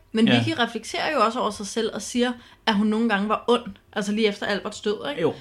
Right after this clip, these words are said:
Speaker 1: Hun ser, hvordan hun blev ond af det her ægteskab, fordi hun var utilfreds i det.
Speaker 2: Mm.
Speaker 1: Så det, jeg sådan lidt føler, jeg fik ud af den her sammenligning, var også, at måske vi kan forvente, hvis man står fortsatte,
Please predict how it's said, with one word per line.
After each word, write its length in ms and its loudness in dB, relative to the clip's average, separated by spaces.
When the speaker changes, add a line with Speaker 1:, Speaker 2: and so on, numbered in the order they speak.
Speaker 1:
Hun 160 4
ser, 440 -2
hvordan 240 2
hun 160 4
blev 260 0
ond 140 0
af 80 -4
det 100 0
her 100 -2
ægteskab, 440 -6
fordi 180 -4
hun 120 0
var 60 -4
utilfreds 540 -8
i 100 -4
det. 120 2
Speaker 2:
Mm. 180 6
Speaker 1:
Så 300 2
det, 60 -2
jeg 200 0
sådan 440 -4
lidt 360 -2
føler, 380 -4
jeg 140 0
fik 160 -4
ud 60 -6
af 100 -2
den 120 -2
her 80 0
sammenligning, 520 0
var 140 8
også, 260 4
at 100 4
måske 500 -4
vi 60 -8
kan 160 -4
forvente, 600 -4
hvis 200 -2
man 80 -2
står 320 -2
fortsatte, 680 -6